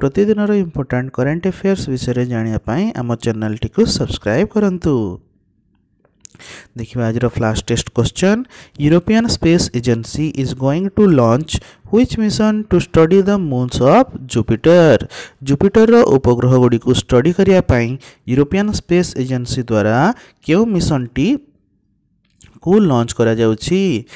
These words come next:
ଏହାର ଆନ୍ସର ଆପଣମାନେ କମେଣ୍ଟ ବକ୍ସରେ ଲେଖନ୍ତୁ। ଭିଡ଼ିଓ ଏଣ୍ଡରେ ମୁଁ ଏହାର ଆନ୍ସର କହିବି। ଦେଖିବା ଆଜିର ପ୍ରଥମ କ୍ୱେଶ୍ଚନ୍। ୱୋକଜେନ୍ ୟୁନିଭର୍ସିଟି has launched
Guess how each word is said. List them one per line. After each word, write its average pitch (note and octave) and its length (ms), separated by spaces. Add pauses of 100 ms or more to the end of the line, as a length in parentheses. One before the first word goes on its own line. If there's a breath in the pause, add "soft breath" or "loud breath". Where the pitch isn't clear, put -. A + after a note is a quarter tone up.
(200 loud breath)
ଏହାର A#2+ 160 (140)
ଆନ୍ସର A#2 320 (120)
ଆପଣମାନେ A2+ 440
କମେଣ୍ଟ A#2+ 420
ବକ୍ସରେ A#2+ 380
ଲେଖନ୍ତୁ। D#3 380 (460 loud breath)
ଭିଡ଼ିଓ C3 380
ଏଣ୍ଡରେ A#2+ 360 (200)
ମୁଁ B2+ 180
ଏହାର G#2+ 280
ଆନ୍ସର E3 260 (100)
କହିବି। E3 420 (640 loud breath)
ଦେଖିବା A2+ 380 (380)
ଆଜିର A2+ 220
ପ୍ରଥମ F3 340 (120)
କ୍ୱେଶ୍ଚନ୍। F3 480 (420 loud breath)
ୱୋକଜେନ୍ D3 520 (260)
ୟୁନିଭର୍ସିଟି C3+ 720 (400)
has A#2+ 240
launched A#2+ 420